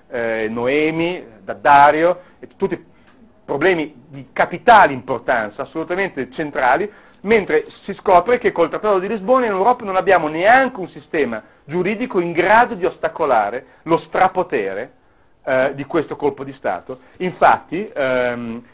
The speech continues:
la Corte, eh, europea di giustizia è formata da giudici che vengono nominati dai burocrati e dai politici,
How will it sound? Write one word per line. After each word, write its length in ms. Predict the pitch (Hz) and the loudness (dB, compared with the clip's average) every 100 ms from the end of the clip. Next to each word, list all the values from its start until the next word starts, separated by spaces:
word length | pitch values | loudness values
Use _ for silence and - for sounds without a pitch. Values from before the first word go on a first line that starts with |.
| _ _ _ _ | _ _ _ _
la 180 | 143 147 | -8 -6
Corte, 600 | - 208 170 - 139 123 | 6 6 6 0 -2 -2
eh, 360 | 143 131 131 139 | -4 -2 -2 -2
europea 420 | 151 156 156 196 | -2 -2 0 0
di 120 | 147 | 0
giustizia 580 | 127 135 - 110 - 202 | -6 -12 -10 -12 -6 -4
è 100 | 196 | -4
formata 420 | - 139 151 147 | -4 -2 -2 -4
da 120 | 123 123 | -6 -8
giudici 500 | 123 113 117 214 214 _ _ | -10 -14 -14 -14 -14 _ _
che 140 | 165 | -2
vengono 320 | 151 202 180 | 4 4 4
nominati 680 | 147 143 151 151 - - 101 | -2 -4 -2 0 -2 -6 -16
dai 260 | - 190 196 | 0 4 4
burocrati 560 | 151 151 139 123 113 120 | 4 2 2 2 -8 -8
e 20 | |
dai 140 | 113 | -8
politici, 600 | - 107 101 - - 208 | -8 -12 -12 -14 -12 -12